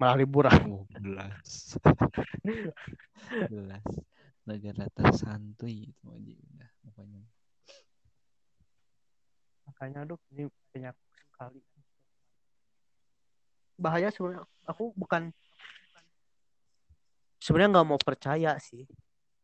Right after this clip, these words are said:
Speaker 1: Emang sih ngomongin konspirasi itu seru, emang seru. Cuman aku nggak pernah dan nggak mau percaya sama konspirasi itu karena kan yang pertama kan datanya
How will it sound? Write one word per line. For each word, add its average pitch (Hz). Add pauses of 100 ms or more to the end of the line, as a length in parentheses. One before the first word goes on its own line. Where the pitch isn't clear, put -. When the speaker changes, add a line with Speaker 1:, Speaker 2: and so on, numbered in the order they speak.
Speaker 1:
Emang 165
sih -
ngomongin 147
konspirasi 139
itu 175 (560)
seru, 135 (560)
emang 127
seru. 127
Cuman 156
aku 160
nggak 170
pernah 139 (960)
dan 156
nggak 151
mau 139
percaya 143
sama 139
konspirasi -
itu -
karena 143
kan 180 (240)
yang 143
pertama 131
kan 170
datanya 131